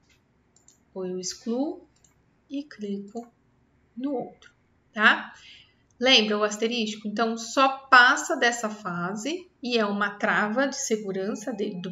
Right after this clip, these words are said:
de um processo se tiver com esse asterisco. E assim a gente termina o nosso vídeo. Eu te mostrando o onboard de colaboradores, como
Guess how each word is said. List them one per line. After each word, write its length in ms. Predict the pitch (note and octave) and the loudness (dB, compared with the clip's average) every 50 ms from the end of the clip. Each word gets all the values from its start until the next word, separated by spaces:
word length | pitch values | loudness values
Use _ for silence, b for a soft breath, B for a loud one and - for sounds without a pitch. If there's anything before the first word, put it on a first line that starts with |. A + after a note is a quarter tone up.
| - - | -12 -12
de 120 | - - G#3 | -12 -10 -10
um 80 | F#3 | -10
processo 760 | F3+ - F#3+ F#3 - - - F#3 G3 B3+ C4+ - - E4+ - _ B B B B B B B B B | -8 -8 -8 -8 -6 -4 -2 -2 -2 -2 -4 -6 -10 -12 -14 _ B B B B B B B B B
se 320 | - - - - D4+ D4+ | -8 -4 -2 -2 -2 0
tiver 500 | D4+ - E4+ D#4 C#4+ C4+ B3 B3+ C4 - | -2 -2 -4 -2 0 0 0 -2 -2 -6
com 260 | - - D#4 D4 C#4 | -10 -10 -8 -6 -4
esse 220 | B3+ B3 B3 - - | -4 -4 -4 -4 -6
asterisco. 640 | C4+ - - D4+ D4 B3+ G3+ - - - - - _ _ - - | -8 -8 -6 -6 -4 -4 -4 -6 -8 -12 -14 -18 _ _ -14 -8
E 100 | D#4+ E4 | -6 -4
assim 380 | D#4 C#4+ - - C4+ B3+ C4 | -4 -4 -6 -8 -8 -8 -8
a 40 | B3+ | -8
gente 420 | - - C4 B3+ B3 - - - - | -8 -10 -10 -10 -10 -10 -10 -8 -6
termina 580 | C#4 C#4 C4+ C4 A#3+ A#3+ A#3 A3+ A#3 A#3+ A#3+ - - B B B B B B B | -4 -4 -4 -4 -6 -6 -4 -4 -4 -6 -8 -12 -16 B B B B B B B
o 80 | - B3+ | -14 -10
nosso 360 | B3 B3 A#3+ A#3+ - - C#4 | -6 -6 -6 -6 -6 -6 -6
vídeo. 440 | B3+ A#3 G#3+ F#3+ F3 E3 - E3+ - _ b b b b b b b | -6 -6 -6 -6 -8 -8 -8 -12 -14 _ b b b b b b b
Eu 160 | - A#3+ A#3+ A#3+ | 0 2 2 0
te 140 | - - | -2 -4
mostrando 580 | A#3 A3 G#3 G#3+ G#3+ - G#3 G3 F#3 F3+ F#3 F#3 | -2 -2 -2 -4 -4 -6 -6 -6 -6 -6 -6 -6
o 160 | - G#3 A3 G#3+ | -4 0 0 0
onboard 460 | G3+ G3+ G3+ G3+ A3 A#3+ B3+ - - | 0 0 0 0 0 0 0 -2 -6
de 120 | - - | -14 -10
colaboradores, 960 | - - A3+ G#3+ G#3 G3+ G3 F#3+ F#3+ F3 F#3 G3 G3 G#3 G#3+ A3 - - - b b b b b b b _ | -4 -2 -2 0 -2 -2 -6 -8 -8 -6 -6 -6 -4 -4 -6 -6 -8 -10 -16 b b b b b b b _
como 540 | _ - C4+ C4+ C#4 C#4 C#4 C4+ C4 B3+ | _ 2 2 4 4 2 0 -4 -6 -10